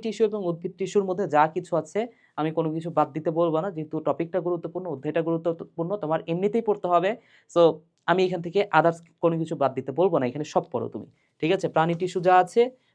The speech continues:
প্রকারভেদগুলা, হ্যাঁ, প্রকারভেদগুলা এবং, আহ, কাজগুলা, ঠিক আছে? প্রকারভেদগুলা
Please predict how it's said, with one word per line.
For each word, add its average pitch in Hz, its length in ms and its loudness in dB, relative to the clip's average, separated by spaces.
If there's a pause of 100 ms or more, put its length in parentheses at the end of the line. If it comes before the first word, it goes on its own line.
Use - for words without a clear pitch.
(100)
প্রকারভেদগুলা, 190 580 2 (520)
হ্যাঁ, 285 120 -6 (200)
প্রকারভেদগুলা 170 580 -2 (100)
এবং, 175 120 -2 (520)
আহ, 117 160 -4 (120)
কাজগুলা, 143 420 2 (400)
ঠিক 226 180 -2
আছে? 190 120 -6 (500)
প্রকারভেদগুলা 147 1000 -2